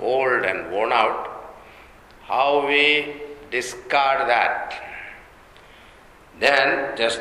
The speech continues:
as a man discarding old, worn out clothes, Navani aparani grinnani. Aparani,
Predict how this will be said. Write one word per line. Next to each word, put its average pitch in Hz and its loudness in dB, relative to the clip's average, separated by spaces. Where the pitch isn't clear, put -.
as 131 2
a 123 0
man 139 4
discarding 123 0
old, 143 0
worn 98 0
out 120 2
clothes, 117 0
Navani 156 2
aparani 160 2
grinnani. 127 4
Aparani, - 2